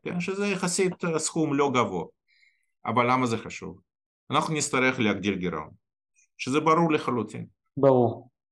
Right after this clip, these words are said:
Speaker 1: אבל להבדיל מתקופת הקורונה, כש-, כשהגדלנו את הגירעון והגענו בשיא לאחד עשר וחצי אחוז, שזה הגירעון שאנחנו, כשנכנסנו לממשלה, נאלצנו להתמודד איתו, בהצלחה,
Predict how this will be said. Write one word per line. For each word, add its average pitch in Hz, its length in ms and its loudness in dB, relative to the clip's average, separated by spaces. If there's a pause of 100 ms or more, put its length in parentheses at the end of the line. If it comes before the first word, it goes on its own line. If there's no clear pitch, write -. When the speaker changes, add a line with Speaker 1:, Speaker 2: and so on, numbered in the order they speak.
(100)
Speaker 1:
אבל 131 320 2 (320)
להבדיל 180 520 4
מתקופת 143 500 -2
הקורונה, 156 480 0
כש-, - 180 -8
כשהגדלנו 120 600 -4
את - 120 -6
הגירעון 113 500 -2
והגענו 104 440 -2
בשיא 113 340 -4
לאחד 107 240 -2
עשר 104 220 -4
וחצי 104 300 -2
אחוז, 123 240 -2
שזה 98 180 -4
הגירעון 95 380 -2
שאנחנו, 87 560 -8 (580)
כשנכנסנו 98 600 -4
לממשלה, 90 880 -4 (180)
נאלצנו 98 440 -4
להתמודד 90 440 -2
איתו, 156 420 -4
בהצלחה, 85 600 -4